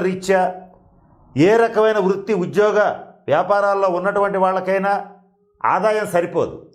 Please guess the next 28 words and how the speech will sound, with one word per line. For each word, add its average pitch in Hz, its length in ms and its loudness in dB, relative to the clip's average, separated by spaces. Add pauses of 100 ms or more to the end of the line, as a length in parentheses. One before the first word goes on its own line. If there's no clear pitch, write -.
(160)
ద్రవ్యోల్బణం 220 680 2
రీత్యా 202 240 0 (120)
ఖర్చులు 190 380 -2
పెరిగిపోతాయి, 196 600 0 (420)
ధరలు 220 300 2
పెరిగిపోతాయి, 190 640 0 (320)
ధరలు 185 220 2 (120)
ఆకాశాన్ని 220 500 0
అంటుతూ 196 320 -2
ఉంటాయి, 156 280 -2 (440)
ఎంత 185 180 2
డబ్బు 220 220 0
తెచ్చినా 214 260 0 (100)
సరిపోని 202 400 2
పరిస్థితి 185 340 -2
ఉంటుంది. 117 300 -8 (520)
అటువంటి 247 500 0
స్థితిలో 233 320 0 (120)
కూడా 208 220 2 (840)
ఆదాయ 151 440 2
వనరులు 147 360 -2 (200)
పుష్కలంగా 185 640 0 (480)
ఈ 135 120 -6
కర్కాటక 143 440 -2
రాశి 120 200 -2
వాళ్ళకు 110 260 -2
ఉన్నాయి. 92 220 -6 (280)
అంటే 151 160 2